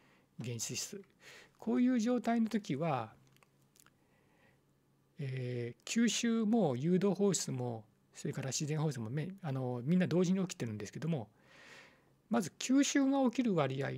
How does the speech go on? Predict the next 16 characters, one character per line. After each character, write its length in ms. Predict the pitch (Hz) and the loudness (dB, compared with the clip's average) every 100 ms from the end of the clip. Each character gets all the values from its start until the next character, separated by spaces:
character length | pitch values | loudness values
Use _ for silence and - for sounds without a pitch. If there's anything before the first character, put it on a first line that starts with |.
| - | -6
と、 400 | - 214 127 110 - _ _ _ _ _ _ _ _ _ _ | 0 2 2 -2 -12 _ _ _ _ _ _ _ _ _ _
誘 160 | 165 190 | 0 2
導 240 | 190 208 | 4 2
放 160 | 202 190 | 2 0
出 160 | - 135 | 0 -4
が 120 | 113 | -2
割 200 | 113 113 | -2 -4
り、 200 | 120 196 - _ - | -6 -10 -16 _ -12
お-、 120 | 135 147 196 165 180 202 202 208 175 | -10 -10 -8 -8 -8 -10 -12 -12 -10
お-、 40 | |
起 60 | - | -8
き 80 | |
る 120 | 131 113 | -6 -6
割 300 | 113 113 117 | -8 -8 -6
合 220 | 117 180 | -4 -2
を 220 | 139 104 | -2 -6